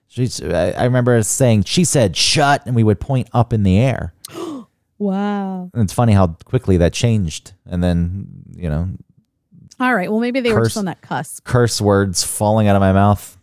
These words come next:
Speaker 1: only a couple years later. Um,
Speaker 2: My point was that I just thought it was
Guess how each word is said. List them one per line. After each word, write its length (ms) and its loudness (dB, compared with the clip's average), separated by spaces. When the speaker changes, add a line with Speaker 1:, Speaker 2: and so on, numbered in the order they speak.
Speaker 1:
only 240 -2
a 40 -2
couple 320 -2
years 280 2
later. 320 2
Um, 580 2
Speaker 2:
My 160 0
point 260 0
was 160 0
that 280 0
I 80 -4
just 180 -6
thought 160 -2
it 80 -2
was 220 -6